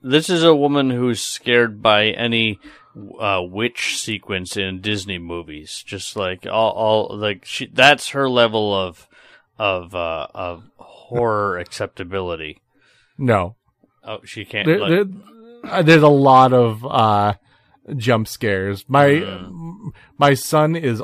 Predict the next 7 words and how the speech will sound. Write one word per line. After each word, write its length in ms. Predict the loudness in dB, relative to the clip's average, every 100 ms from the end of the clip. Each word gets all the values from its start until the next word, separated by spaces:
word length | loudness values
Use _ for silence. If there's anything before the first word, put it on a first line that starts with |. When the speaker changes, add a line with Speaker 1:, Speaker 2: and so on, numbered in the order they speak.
| -8
Speaker 2:
eleven. 720 | -6 -4 2 2 2 0 -4 -8 -4
My 140 | 0
other 160 | 0 0
son's 320 | -2 -4 -2
nine. 540 | 0 2 2 0 -2
Um, 500 | -2 -2 -2 -4 -6 -12 _ _ _ _
we're 640 | -18 -8 0 2 4 0